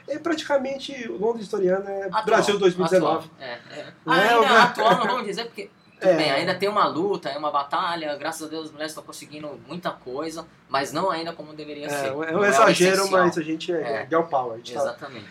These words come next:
Speaker 2: Eu
Speaker 1: a
Speaker 2: sou
Speaker 1: gente
Speaker 2: a
Speaker 1: tá do lado
Speaker 2: favor.
Speaker 1: das mulheres.
Speaker 2: Eu sou a favor. É... bom,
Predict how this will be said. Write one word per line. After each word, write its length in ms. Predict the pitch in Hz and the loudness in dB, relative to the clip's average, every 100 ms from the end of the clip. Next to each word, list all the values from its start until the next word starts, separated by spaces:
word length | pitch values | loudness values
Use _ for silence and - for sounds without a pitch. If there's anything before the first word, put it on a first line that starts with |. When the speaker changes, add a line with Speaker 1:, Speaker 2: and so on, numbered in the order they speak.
| - | -10
Speaker 2:
Eu 100 | 131 | -4
Speaker 1:
a 20 | |
Speaker 2:
sou 100 | 151 | 0
Speaker 1:
gente 200 | 180 175 | 2 2
Speaker 2:
a 20 | |
Speaker 1:
tá 100 | 185 | 4
do 80 | 170 | 6
lado 120 | 165 | 6
Speaker 2:
favor. 100 | 160 | 4
Speaker 1:
das 100 | 151 | 0
mulheres. 480 | 151 147 135 120 - | -2 -2 -2 -6 -14
Speaker 2:
Eu 80 | - | -12
sou 140 | - | -8
a 40 | 113 | -4
favor. 380 | 135 113 104 - - - _ _ - - - - | -4 -6 -10 -14 -20 -20 _ _ -20 -20 -20 -20
É... 520 | 226 113 107 208 104 104 | -14 -10 -10 -10 -10 -8
bom, 220 | 175 - | -8 -8